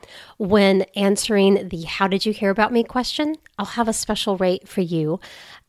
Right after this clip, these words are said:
as I am working towards my certification. You can learn more about coaching and schedule your free inquiry call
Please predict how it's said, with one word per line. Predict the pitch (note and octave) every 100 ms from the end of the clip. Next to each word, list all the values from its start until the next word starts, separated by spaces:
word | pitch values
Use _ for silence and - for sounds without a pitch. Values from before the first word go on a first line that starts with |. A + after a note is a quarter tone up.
| _ -
as | G3 G3 -
I | F3 F3
am | E3+ F3+ B3
working | G#3 F3+ G#3 G3
towards | - F3 D#3+
my | E3
certification. | - D#3+ E3 - E3+ - F3+ _ _ _ _ _ _ _ _
You | A#3+
can | B3+
learn | G#3+ G#3
more | G3+ G#3
about | G3 F#3+ F#3+
coaching | - F#3+ - C#4+ F4+ B3+ -
and | G#3 F#3+ F3+
schedule | - G#3+ G3+ G3+
your | F#3+
free | F#3 - G#3+
inquiry | G3 G3+ F#3+ F3
call | - E3 D#3+ A3+